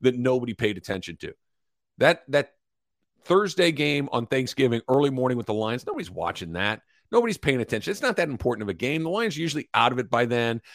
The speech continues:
They're usually not playing against a team that you care about all that much. And this was the biggest game of his career more often than not. Now, all of a sudden, you're on a team that wins a bunch of games, that's got five or six primetime games a, a, a year, Monday Night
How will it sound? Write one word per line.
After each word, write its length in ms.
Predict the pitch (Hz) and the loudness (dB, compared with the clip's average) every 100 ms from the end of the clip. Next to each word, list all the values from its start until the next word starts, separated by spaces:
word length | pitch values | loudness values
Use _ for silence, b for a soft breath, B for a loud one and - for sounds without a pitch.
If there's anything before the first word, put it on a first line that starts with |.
| B | B
They're 120 | 127 120 | 0 2
usually 380 | 170 185 185 | 0 0 0
not 180 | 160 151 | 0 -2
playing 220 | - 143 | 0 0
against 260 | 131 139 - | 2 -2 -4
a 40 | |
team 300 | - - 135 131 | -8 -2 -2 -2
that 120 | - | -8
you 80 | - | -4
care 240 | 131 131 | 0 0
about 240 | 120 123 | 0 0
all 120 | 120 120 | 0 0
that 180 | 117 | -2
much. 300 | 117 117 110 B B _ | -2 -2 -4 B B _
And 180 | 147 156 | -4 -2
this 220 | 196 233 | -2 -2
was 200 | 190 190 | 0 0
the 100 | - | 0
biggest 340 | 127 139 135 - | 0 0 -2 -2
game 220 | 123 120 | -2 -2
of 80 | 104 | -4
his 160 | 113 | -4
career 480 | - 123 131 120 107 b _ | -4 -2 2 2 0 b _
more 300 | 120 135 123 | 0 2 2
often 300 | 113 - 107 | 0 -2 -6
than 160 | 101 98 | -6 -4
not. 240 | 87 - _ _ _ | -6 -8 _ _ _
Now, 280 | 110 147 185 | -2 2 2
all 120 | 185 | 0
of 40 | 160 | -4
a 60 | |
sudden, 360 | - 123 110 110 | 0 0 0 -4
you're 240 | 120 113 135 | -4 -2 -2
on 80 | |
a 60 | 165 | -2
team 360 | - 147 117 104 | -4 -4 -4 -6
that 140 | 82 | -4
wins 240 | 104 156 | -4 -4
a 40 | 160 | -4
bunch 260 | 151 143 | -4 -6
of 80 | 123 | -6
games, 360 | 104 90 87 - b _ | -6 -6 -8 -14 b _
that's 180 | 123 - | 0 2
got 260 | 135 127 - | 2 0 0
five 360 | - 131 151 | 2 4 4
or 60 | 143 | 0
six 340 | - 143 - | -2 -4 -4
primetime 640 | - - 131 135 131 123 117 | -6 -2 -2 0 -2 -2 -4
games 280 | 117 110 | -6 -4
a, 120 | 110 101 | -6 -4
a, 160 | 110 107 107 | -2 -2 -2
a 80 | |
year, 260 | 104 95 85 | -2 -2 -4
Monday 360 | 90 139 151 127 | 0 0 2 0
Night 180 | 101 | -4